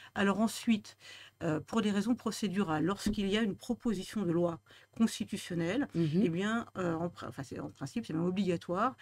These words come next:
Speaker 1: euh, la, la, la, la, l'adoption finale se fait par référendum.
Speaker 2: Mhm.
Speaker 1: Euh, pour maintes raisons, <laughs> que, euh, le, le président de la République et puis beaucoup de forces politiques ont préféré ne pas passer par cette voie.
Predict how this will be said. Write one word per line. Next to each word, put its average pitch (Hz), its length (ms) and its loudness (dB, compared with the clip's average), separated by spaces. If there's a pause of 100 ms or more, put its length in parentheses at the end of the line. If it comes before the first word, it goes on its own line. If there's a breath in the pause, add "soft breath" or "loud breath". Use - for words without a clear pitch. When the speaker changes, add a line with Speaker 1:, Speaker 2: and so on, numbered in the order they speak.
(320 loud breath)
Speaker 1:
euh, 156 160 2
la, 196 240 6 (240)
la, 160 300 -4
la, 160 220 -4
la, 156 180 -6
l'adoption 202 480 2
finale 202 420 0
se 220 160 -4
fait 233 160 0
par 196 160 0
référendum. 185 560 -4 (320)
Speaker 2:
Mhm. 143 240 -2 (300 loud breath)
Speaker 1:
Euh, 165 480 2 (920)
pour 160 200 0
maintes 196 340 4
raisons, 190 340 4 (160)
<laughs> 226 180 8
que, 180 280 4 (460 loud breath)
euh, 175 320 4
le, 175 320 2
le 165 180 2
président 175 280 0
de 185 40 4
la 165 80 2
République 190 600 2
et - 60 2
puis - 360 -4
beaucoup 165 280 -6
de - 60 -6
forces 170 200 -6
politiques 175 540 -2
ont 180 100 0
préféré 190 440 -2
ne 190 100 0
pas 190 180 -6
passer 190 360 -2
par 175 180 -6
cette 156 200 -10
voie. 170 280 -2